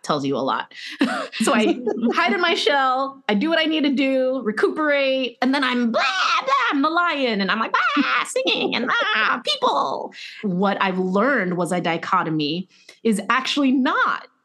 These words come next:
Speaker 1: It's
Speaker 2: Nope.
Speaker 1: just the fact that, like, in order for me to prioritize what I want in this life, this is what I want it to look like.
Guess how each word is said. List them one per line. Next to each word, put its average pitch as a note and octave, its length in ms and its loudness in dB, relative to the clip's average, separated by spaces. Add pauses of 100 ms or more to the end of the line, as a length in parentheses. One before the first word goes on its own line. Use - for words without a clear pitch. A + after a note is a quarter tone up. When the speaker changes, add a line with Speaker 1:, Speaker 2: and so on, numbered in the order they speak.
Speaker 1:
It's C#4 260 2
Speaker 2:
Nope. B3 180 -8
Speaker 1:
just D4 440 0
the D#4 80 0
fact A#3 420 -2
that, A3+ 180 -2
like, G3+ 380 -2 (300)
in A#3+ 180 2
order B3+ 300 0
for C#4 160 -2
me A3+ 300 2
to G#3 440 0 (300)
prioritize G3 640 0
what F3 140 0
I E3+ 260 0 (180)
want F3+ 600 0 (260)
in F#3+ 140 2
this F3 200 -2
life, D#3 600 -2
this A#3+ 200 2
is A#3 120 2
what G#3 120 2
I F3+ 120 0
want E3+ 240 0
it D#3 120 -8
to E3+ 100 -4
look D3+ 280 -2
like. - 380 -6